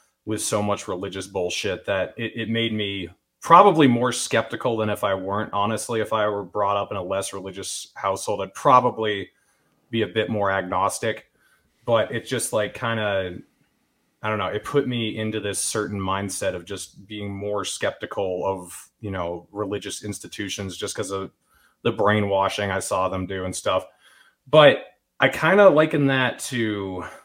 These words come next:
you know, when you hear the C I A, si-, uh, the C I A say something, or you see these same type of people go after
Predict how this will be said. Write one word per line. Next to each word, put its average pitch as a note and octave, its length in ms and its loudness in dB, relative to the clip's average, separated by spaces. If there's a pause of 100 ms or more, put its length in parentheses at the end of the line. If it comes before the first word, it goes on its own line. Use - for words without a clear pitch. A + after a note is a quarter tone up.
(260)
you B2 80 -6
know, F#2+ 320 -4 (840)
when A#2 220 0
you B2 160 4
hear C#3+ 280 2
the C3 80 2
C B2+ 340 -2
I G#2+ 160 2
A, G2+ 340 0
si-, A#2 400 -4
uh, A2 200 2
the G#2 100 -4
C C#3 220 -2
I A2 120 2
A G#2 360 0
say A2+ 320 -2
something, A#2+ 640 -4 (580)
or A2 440 0 (140)
you A2+ 200 -6
see A#2+ 280 -2
these G#2+ 500 -6
same C3+ 500 0
type B2 300 -4
of A2+ 120 -8
people G2 800 -6 (460)
go G#2+ 560 2
after G2 880 0